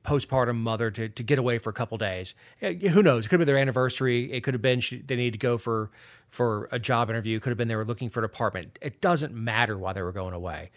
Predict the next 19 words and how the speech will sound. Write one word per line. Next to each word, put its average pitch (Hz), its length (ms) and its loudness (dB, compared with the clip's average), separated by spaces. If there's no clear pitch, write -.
The - 80 -18
fact 165 240 6
is 131 140 2
they 123 100 0
took 151 220 0
the 143 80 2
opportunity 123 480 -2
when 110 140 -4
the 107 40 -6
parents 131 380 -2
were 117 100 -2
away 107 220 -2
to 107 100 -10
swoop 127 460 0
in 117 280 0
and 113 220 -6
intimidate 107 480 -4
the - 60 -16
teens. 90 580 -8